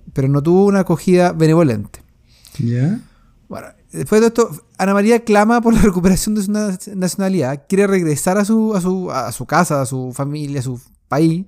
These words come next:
Speaker 1: disfrutar los últimos días con su madre, hacer la vida que le corresponde como ciudadana chilena, recobrar derechos básicos y terminar con este drama personal, eh, y familiar que sufrió los últimos años producto de una cadena de errores humanos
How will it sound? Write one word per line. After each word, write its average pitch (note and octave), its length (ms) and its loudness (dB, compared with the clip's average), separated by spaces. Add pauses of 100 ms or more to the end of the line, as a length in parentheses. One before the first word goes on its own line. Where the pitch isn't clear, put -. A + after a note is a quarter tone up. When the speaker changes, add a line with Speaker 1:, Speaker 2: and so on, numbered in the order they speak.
(560)
Speaker 1:
disfrutar D3 400 2
los F3+ 100 4
últimos F#3+ 320 2
días F#3+ 300 4
con F3+ 160 -2
su G3 160 -2
madre, D#3+ 520 0 (240)
hacer F3+ 300 0
la G3 160 2
vida G3+ 260 2
que G3 80 0
le F3+ 160 2
corresponde E3 480 0
como F3+ 160 0
ciudadana F3 300 0
chilena, E3 400 0
recobrar C#3+ 420 0
derechos E3 400 0
básicos E3+ 540 -2 (480)
y E3+ 140 0
terminar F#3 320 2
con F#3+ 140 0
este F#3 180 -2
drama F3 480 0
personal, D#3+ 680 -2
eh, D3 380 -2 (220)
y D3 80 -6
familiar D3 440 0
que G3 120 -4
sufrió F#3 260 -2
los F#3 80 2
últimos F#3 320 -2
años G#3 200 2
producto G3 340 0
de - 20 4
una G#3 140 0
cadena G3+ 260 4
de G3+ 80 4
errores F#3+ 240 2
humanos G#3+ 480 2